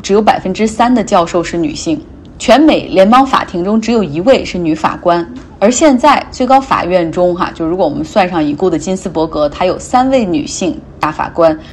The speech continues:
而联邦法院中百分之三十三的法官是女性，法学院中百分之三十的院长是女性，五百强的公司中百分之二十四的是女高管。所以有人就会用这些数字去问金斯伯格说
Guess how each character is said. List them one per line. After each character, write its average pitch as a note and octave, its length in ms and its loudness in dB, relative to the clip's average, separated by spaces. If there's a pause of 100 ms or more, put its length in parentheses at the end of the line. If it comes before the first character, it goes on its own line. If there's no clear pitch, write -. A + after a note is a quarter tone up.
(140)
而 - 80 2
联 G#3+ 220 4
邦 C#4 200 4
法 - 180 -4
院 F3 200 -2
中 F#3 180 -4
百 E3 140 -2
分 G3+ 160 -4
之 G#3+ 100 -4
三 A#3+ 180 -4
十 A#3 80 -2
三 B3 160 0
的 A3+ 80 0
法 D#3 220 -8
官 F3 220 -2
是 F#3 140 -8
女 D#3+ 200 -4
性， - 260 -6 (420)
法 E3 200 2
学 A#3+ 120 -2
院 B3+ 200 4
中 A#3 160 0
百 - 160 -2
分 G3 140 -6
之 G#3+ 120 -4
三 B3+ 260 0
十 - 140 -4
的 F3 120 -4
院 G#3 280 0
长 - 300 -4
是 - 180 -8
女 D#3+ 200 -4
性， D3 280 -6 (440)
五 B3+ 100 2
百 C#4+ 180 4
强 F#3 320 0
的 G#3+ 240 6
公 A3 240 0
司 A#3 220 -4
中 A#3 340 0 (380)
百 F3 100 2
分 G3+ 140 0
之 A#3 80 2
二 C4 140 6
十 B3+ 100 -4
四 C4 300 -2
的 D3 220 0 (180)
是 - 160 -2
女 F3+ 140 2
高 G3 200 2
管。 - 180 0 (340)
所 C#4+ 140 0
以 - 20 4
有 C4+ 120 4
人 E3+ 160 0
就 A#3 100 -2
会 A#3 160 0
用 A3 180 0
这 B3+ 140 0
些 A3 160 -2
数 G#3+ 220 -4
字 G#3 160 -4
去 G3+ 160 -8
问 F3+ 180 -4
金 G#3 180 -4
斯 G#3+ 140 -6
伯 E3+ 180 0
格 E3 220 -4
说 F#3+ 260 0